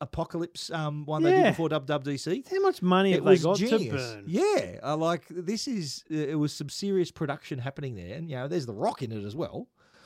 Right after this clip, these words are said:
Speaker 1: And
Speaker 2: I'm surprised
Speaker 1: it,
Speaker 2: they
Speaker 1: it
Speaker 2: didn't tease it more.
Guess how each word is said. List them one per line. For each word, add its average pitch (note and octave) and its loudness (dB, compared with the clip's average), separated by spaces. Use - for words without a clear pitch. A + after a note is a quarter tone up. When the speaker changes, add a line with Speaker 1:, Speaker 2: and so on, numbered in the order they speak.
Speaker 1:
And E3 -4
Speaker 2:
I'm C4 4
surprised D4 4
Speaker 1:
it, F3+ 6
Speaker 2:
they A#3 6
Speaker 1:
it G3 2
Speaker 2:
didn't F3 4
tease D3 -2
it D3+ -4
more. C3 -4